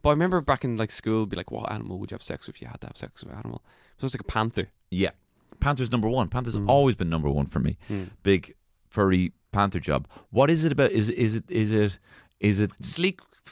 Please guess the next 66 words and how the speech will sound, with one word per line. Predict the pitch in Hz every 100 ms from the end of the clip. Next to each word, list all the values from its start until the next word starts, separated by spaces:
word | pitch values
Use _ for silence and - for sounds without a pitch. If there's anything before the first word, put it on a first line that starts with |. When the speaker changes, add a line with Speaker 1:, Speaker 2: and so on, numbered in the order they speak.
| -
Speaker 1:
Even | - 180 180
if |
it, | 139
m-, | 123 127 101 -
it |
might | 117 123
be | 117
a | 98
male, | 95 104 117 92
it | -
still | - 120
f-, | - - -
it | 82 85
has | 101
a | 101
sleek, | - 95
f-, | - -
sort | - -
of |
feminine, | - 95 101 95 92 92 -
extrudes. | - - 117 110 104 - - - _ -
Speaker 2:
Yeah. | 101 85
Speaker 1:
It's | 67 67 - - _ _ _ -
the |
way | 120
it | 123
walks. | 113 117 120 123 120 120 - - - _
Oh | 147
no, | 170 165
this | 165
is | 190
getting | 185 151 147
really | 147 165 175 156
Speaker 2:
No, | 131 147
let's | 147 139
get | -
into | 139 143 101
it. | 73 - _ _ _ -
I |
know | 110
we | 120
said | 113
we | 104
shouldn't, | 120 98
but | -
let's | 98 -
get | -
into | 113 110 82
it. | - _ _ _ _ _
Speaker 1:
Oh | - 101
no, | 101 101
I | 98
think | 113
we | 104
should | 104 101 107
cut | - 101
it. | 143
Speaker 2:
No, | 165
I | 156
think, | 165 147 -
I |
think | 147 151
everything | 143 131 135
the | 117
cat | 117 117 -
does | 104 85 71 -